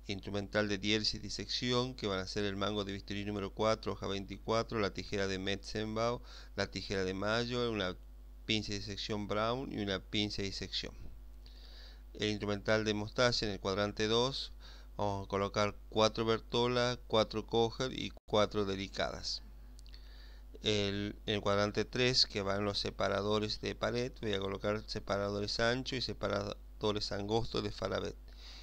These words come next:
En el cuadrante cuatro y va el instrumental de síntesis, que acá lo único que vamos a utilizar va a ser este, el portaaguja, uno corto para la pared y uno largo para la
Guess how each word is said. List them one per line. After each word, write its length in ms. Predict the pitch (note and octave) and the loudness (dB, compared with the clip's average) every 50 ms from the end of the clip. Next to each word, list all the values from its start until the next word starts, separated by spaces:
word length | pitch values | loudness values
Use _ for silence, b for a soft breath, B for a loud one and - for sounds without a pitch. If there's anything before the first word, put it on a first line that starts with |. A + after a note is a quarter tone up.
| B B B B B B - | B B B B B B 0
En 180 | - G2+ G#2 | 2 4 4
el 120 | G2+ G2 - | 4 2 2
cuadrante 420 | - G2 G2 G2+ G#2+ G#2+ G2 G#2+ | 4 4 6 6 4 4 2 0
cuatro 480 | - - - A#2+ B2 B2 B2 - C#3 C#3 C3 | -2 2 4 4 4 4 4 2 -2 0 0
y 180 | - F2+ G2+ G2+ | 0 0 0 0
va 280 | F#2+ G2+ G2+ G2 G2+ | 2 4 4 6 6
el 80 | G#2 G#2+ | 6 4
instrumental 560 | G#2 G2+ F2+ G2 F#2+ F#2+ F#2 F2+ G2+ G#2 G#2 | 2 0 0 -2 -2 -2 0 2 2 4 4
de 180 | G2+ A2+ A#2 B2 | 4 2 2 2
síntesis, 1080 | - - - A#2 G#2+ G#2 G2+ G2 - F2+ F2+ - - G#2+ G#2 - - - - - - - - | 0 0 0 2 2 0 0 -2 -6 -6 -6 -6 -6 -6 -4 -4 -2 -2 -2 -2 -4 -6 -10
que 100 | - - | -8 -8
acá 240 | F#2+ F#2+ - - G#2+ | -8 -4 0 2 4
lo 100 | G#2+ G#2+ | 4 4
único 300 | G#2+ A2 G#2+ - - B2 | 2 2 -2 -4 -8 -6
que 80 | - G#2+ | -4 -2
vamos 200 | G2+ G2 F#2+ F#2+ | -2 -2 -2 -2
a 80 | F#2+ | -4
utilizar 580 | F#2 G2 G2+ G#2 - - A#2 A2 A2 B2 C#3+ C#3 B B B B B B B B - - | -6 -6 -6 -4 -2 0 2 2 2 2 -2 -6 B B B B B B B B -2 2
va 140 | G2+ G2+ G#2 | 4 4 4
a 60 | G2+ | 4
ser 420 | G2+ - G#2+ G#2 G#2 G#2 G#2+ A#2 - - | 2 0 2 2 4 4 2 0 -4 -6
este, 800 | - - G2+ F#2+ - - - - - - G2 F#2+ F#2 F#2 F2 - B B B B B B B B | -4 -2 -2 -2 -4 -8 -10 -12 -10 -8 -6 -6 -6 -6 -8 -10 B B B B B B B B
el 320 | - G#2+ G#2 G2+ G2 - - - - - - - - - - - - - | -2 -2 -2 -2 -4 -6 -8 -12 -14 -16 -16 -18 -18 -18 -18 -18 -10 -4
portaaguja, 880 | - A#2 A2+ A2 G#2+ - A2 A2+ A#2+ B2+ A#2+ - - A#2+ A#2 C3+ C#3+ - - - - - | -2 0 0 0 0 0 0 0 0 -2 -4 -2 0 0 0 0 -2 -6 -12 -16 -10 -6
uno 320 | A2 G#2+ G#2+ G#2 G2+ - | -4 -2 -2 -2 -2 -2
corto 580 | - A2+ A#2 B2 B2+ - - C3 C3 C#3 C#3+ - | 0 2 2 2 2 0 0 2 2 2 2 0
para 200 | - - G2 F#2 | -2 -4 -2 0
la 160 | F#2 F#2 F#2 - | 0 0 0 0
pared 360 | - F#2+ G2+ G#2+ A2+ B2 B2 - | 2 2 4 4 4 2 2 -2
y 180 | - G#2+ G#2+ G#2+ | -2 0 0 2
uno 180 | G#2+ G#2 G#2 G2+ | 2 2 2 2
largo 460 | G2+ G2+ G2+ G2+ A2 A#2 B2+ A#2+ - | 4 4 4 2 2 0 -2 -2 -2
para 220 | - G#2 F#2+ F#2+ | 0 0 0 0
la 260 | F#2+ F#2 F#2 F#2 F#2 | 0 0 -2 -2 -4